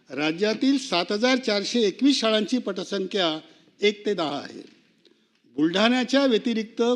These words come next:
कोणत्याही जिल्हा परिषदच्या मुख्य कार्यकारी अधिकाऱ्यांनी अशा प्रकारची कार्यवाही कोणावर केलेली नाही.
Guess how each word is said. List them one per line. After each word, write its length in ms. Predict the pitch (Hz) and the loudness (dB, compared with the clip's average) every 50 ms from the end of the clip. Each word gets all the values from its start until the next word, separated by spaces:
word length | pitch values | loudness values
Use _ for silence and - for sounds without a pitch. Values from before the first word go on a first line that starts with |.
| 240 240 | -2 -2
कोणत्याही 540 | 202 180 185 185 214 214 208 202 214 254 285 | -2 -2 -2 -2 -2 0 2 2 4 2 2
जिल्हा 320 | 233 226 220 220 220 214 | 2 0 0 0 0 0
परिषदच्या 600 | 196 220 196 180 - - 196 185 - 226 226 226 | 0 -2 -4 -4 -4 -6 -6 -4 -2 -2 -2 -2
मुख्य 320 | 214 196 185 - - 214 | -2 -4 -8 -8 -8 -8
कार्यकारी 520 | 208 - 190 185 190 185 180 202 185 190 190 | -6 -4 -4 -4 -4 -4 -4 -4 -4 -2 -2
अधिकाऱ्यांनी 920 | 175 160 170 175 165 175 165 170 160 160 185 226 247 226 175 139 - - - - - - - _ - - _ _ _ _ _ _ _ _ _ _ _ _ _ | 0 0 -2 -2 -2 -2 -2 -2 -2 0 2 2 2 2 2 0 -4 -6 -12 -20 -20 -20 -20 _ -20 -20 _ _ _ _ _ _ _ _ _ _ _ _ _
अशा 240 | 147 - - 220 247 | -12 -6 -2 -2 -2
प्रकारची 540 | 269 254 220 165 - 208 190 180 185 - 269 | 0 -2 -6 -6 -4 -4 -6 -4 -2 -2 -2
कार्यवाही 580 | 262 - 175 160 160 175 175 175 175 180 208 247 | -2 -2 -4 -2 -2 -2 -2 -2 -2 -2 -2 -4
कोणावर 440 | - - 165 160 170 170 185 208 | -4 -4 -4 -4 -2 -2 -4 -4
केलेली 440 | 214 190 185 160 156 160 160 165 165 | -6 -4 -4 -4 -2 -2 -2 -2 -4
नाही. 360 | 135 120 135 160 151 123 107 | -4 -4 -4 -4 -4 -4 -6